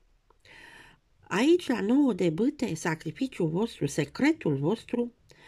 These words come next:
poate fi acela că ați depășit blocaje foarte multe, ați mers mai departe și acum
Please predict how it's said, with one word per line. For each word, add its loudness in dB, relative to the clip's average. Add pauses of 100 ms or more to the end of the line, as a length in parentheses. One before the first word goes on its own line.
(680)
poate 2
fi 2 (340)
acela 4 (120)
că 2 (640)
ați -6
depășit -2
blocaje -4
foarte -4
multe, -2 (580)
ați -6
mers 0
mai -6
departe -8 (380)
și -4
acum 0